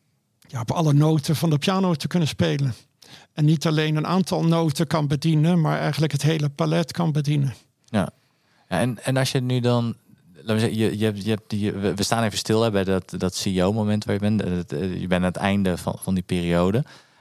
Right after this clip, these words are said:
Speaker 2: Eh, dat was volgens mij, als ik uit mijn hoofd zeg, ook een beetje het einde van jouw Philips-periode.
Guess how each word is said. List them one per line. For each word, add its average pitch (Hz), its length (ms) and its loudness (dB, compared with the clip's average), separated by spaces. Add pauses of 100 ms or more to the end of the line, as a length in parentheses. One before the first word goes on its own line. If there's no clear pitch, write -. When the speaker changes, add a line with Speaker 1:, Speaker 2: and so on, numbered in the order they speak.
(120)
Speaker 2:
Eh, 90 380 0
dat 92 160 -2
was 104 160 0
volgens 104 240 -2
mij, 101 340 0
als 95 220 -2
ik - 80 -8
uit 98 120 -2
mijn 92 120 -2
hoofd 104 180 -2
zeg, 98 240 -4
ook 98 80 -4
een 98 60 -6
beetje 101 200 -2
het - 80 -10
einde 101 200 -2
van 101 100 -4
jouw 90 100 0
Philips-periode. 135 1200 -2